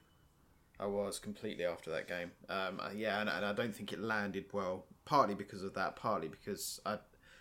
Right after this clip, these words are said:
I don't know, something about that game just, just I don't, didn't, didn't click with me. Um, so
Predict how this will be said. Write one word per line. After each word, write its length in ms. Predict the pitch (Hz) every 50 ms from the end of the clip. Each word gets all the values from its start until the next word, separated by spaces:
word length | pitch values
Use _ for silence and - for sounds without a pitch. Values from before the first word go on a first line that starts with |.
| - - - - - - - - -
I 60 | -
don't 180 | 165 165 160 143
know, 180 | 127 117 110 107
something 340 | - - 160 139 131 139
about 260 | 127 110 113 101 92 92
that 60 | 92
game 180 | 92 98 98 95
just, 280 | - 95 - - -
just 260 | - 101 101 - - - -
I 80 | -
don't, 280 | - 135 135 120 95 -
didn't, 220 | 143 147 - -
didn't 200 | - 170 156 127
click 200 | - - 139 -
with 120 | - - -
me. 200 | 90 85 85 - - - - -
Um, 380 | 95 98 98 101 98 98 98 - - - - - - - - - - - - - - - -
so 480 | - - - 135 127 123 123 120 113 110